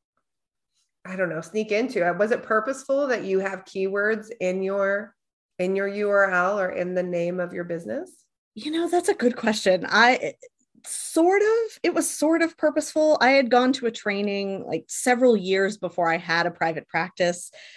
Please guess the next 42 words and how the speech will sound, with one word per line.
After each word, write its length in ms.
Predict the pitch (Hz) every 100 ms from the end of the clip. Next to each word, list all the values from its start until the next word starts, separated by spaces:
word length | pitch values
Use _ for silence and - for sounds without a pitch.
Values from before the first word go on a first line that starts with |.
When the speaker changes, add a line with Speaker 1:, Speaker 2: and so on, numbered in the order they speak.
| _
Speaker 2:
from 160 | 208 190
someone 360 | 202 196 196
who 200 | 202 202
talked 400 | 190 - 180 208
about 480 | 196 180 170 170 -
making 300 | 175 165 170
sure 220 | - 170
that 200 | 165 165
there 100 | 170
were 100 | 165
search 380 | 165 - 170 -
keywords 640 | - 170 160 156 151 160 -
in 100 | 160
the 100 | 165
U 120 | 160
R 180 | 160 160
L, 380 | 156 151 156 160 - - - - -
but 280 | 190 - -
I 200 | 185 208
was 300 | 208 214 208
not, 380 | 208 196 190 190 -
and 140 | 233
maybe 180 | 370 523
still 300 | 480 - 349
I'm 140 | 339
not, 260 | 330 330 339
very 240 | 202 233 220
good 240 | 214 202
at 160 | 202 - _ -
S 200 | 180 -
E 100 | 185
O. 400 | 170 170 175 180
And 240 | - 175 175
so 280 | 180 180 170
I 120 | 185
didn't 360 | 185 240 214 - -
actually 500 | 175 208 196 175 165
do 220 | 165 170
any 220 | 160 147
research 640 | 127 156 175 226 240 254 -
around 580 | 247 269 254 254 262 262
keywords. 720 | - 269 262 262 262 262 254